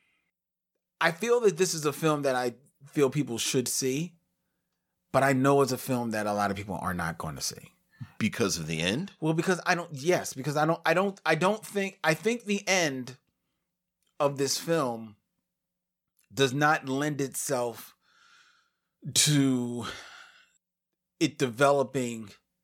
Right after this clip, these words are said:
Speaker 1: a strong, a, a, like, a, a, a strong word of mouth.
Speaker 2: Because?
Speaker 1: Because, uh, and maybe I'm just speaking for myself.
Speaker 2: Mm-hmm.
Speaker 1: When I w-, think of this movie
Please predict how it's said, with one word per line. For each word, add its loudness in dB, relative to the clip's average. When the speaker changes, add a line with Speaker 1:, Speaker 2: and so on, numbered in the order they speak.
Speaker 1:
a -2
strong, 2
a, 6
a, -2
like, -2
a, -2
a, 0
a -2
strong 2
word 2
of -8
mouth. -8
Speaker 2:
Because? 2
Speaker 1:
Because, 4
uh, 4
and 2
maybe 4
I'm 4
just -2
speaking 0
for -2
myself. -4
Speaker 2:
Mm-hmm. 2
Speaker 1:
When 4
I 6
w-, -4
think 0
of 0
this 2
movie -2